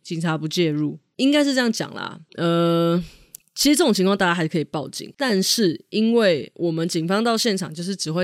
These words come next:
帮你简单的抄到资料，然后拍拍照，是不会有任何其他后续的处置的，就是不会帮你做笔录，好，然后也不会开交通事故登记联单给你。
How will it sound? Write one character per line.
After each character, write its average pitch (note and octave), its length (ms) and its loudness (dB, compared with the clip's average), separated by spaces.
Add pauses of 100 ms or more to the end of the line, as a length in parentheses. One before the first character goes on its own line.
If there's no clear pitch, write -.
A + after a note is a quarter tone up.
(120)
帮 F3+ 200 -2
你 D3 140 -4
简 D3+ 180 -6
单 E3+ 140 -2
的 E3+ 60 -4
抄 E3 220 -6
到 E3 40 -2
资 D#3 220 -6
料， D3+ 260 -4
然 D#3 100 -8
后 D#3+ 40 -6
拍 E3 100 -10
拍 D#3+ 140 -8
照， - 320 -8
是 - 160 -4
不 G3 200 -6
会 A#3 120 4
有 G#3+ 80 2
任 G3 180 0
何 F3+ 80 -2
其 E3+ 140 -6
他 E3 80 -2
后 F3 180 -2
续 E3+ 140 -4
的 D#3 60 -2
处 - 220 -10
置 D3+ 220 -6
的， - 180 -12
就 - 140 -6
是 G3 180 0 (280)
不 G3 100 -2
会 A3+ 100 4
帮 G#3 160 -2
你 E3 60 -4
做 F3+ 140 0
笔 - 240 -12
录， E3 200 0 (160)
好， F3 160 0
然 G3 120 0
后 A#3+ 80 4
也 G3 180 4
不 F#3 140 0
会 A#3 120 4
开 G#3+ 380 2
交 G#3 140 0
通 G3+ 80 2
事 G#3 120 -2
故 F#3+ 80 0
登 F3+ 160 2
记 F#3 120 0
联 D#3 120 0
单 D3+ 160 -4
给 C#3 200 -8
你。 C#3 180 -10